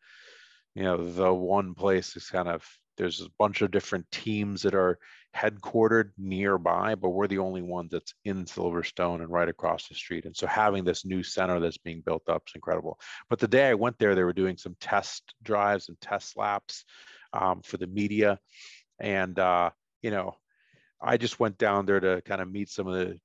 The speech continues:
people on the team and talk about potentially U S events and track days and driving around. And,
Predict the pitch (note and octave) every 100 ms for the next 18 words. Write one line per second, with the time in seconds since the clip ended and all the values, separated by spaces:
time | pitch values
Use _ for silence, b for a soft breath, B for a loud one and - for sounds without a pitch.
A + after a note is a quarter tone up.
0 | _ G2+ - F#2 F2 - - G#2+ G2+ F#2
1 | F2 - F#2+ - F2+ E2+ E2+ - - F2+
2 | - F2 F2+ F#2+ F#2+ F#2 - F2 F#2 F2+
3 | F2 F2 E2+ - F#2 - - F#2 F2 F2
4 | E2+ E2+ F2+ F2 E2+ E2+ E2+ E2+ E2+ E2+
5 | E2+